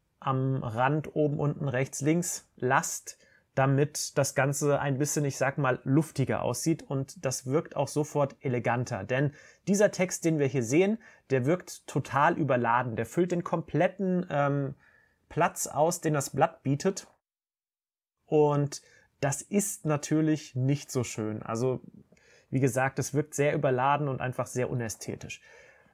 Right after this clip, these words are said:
Wir werden jetzt mal Folgendes machen. Ich werde euch das demonstrieren, was,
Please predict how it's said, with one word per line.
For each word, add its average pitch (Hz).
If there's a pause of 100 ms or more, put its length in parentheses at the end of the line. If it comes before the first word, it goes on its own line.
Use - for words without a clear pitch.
(400)
Wir 143
werden 185
jetzt 262
mal 175
Folgendes 202
machen. 190 (280)
Ich 151
werde 165
euch 170
das 151
demonstrieren, 151
was, -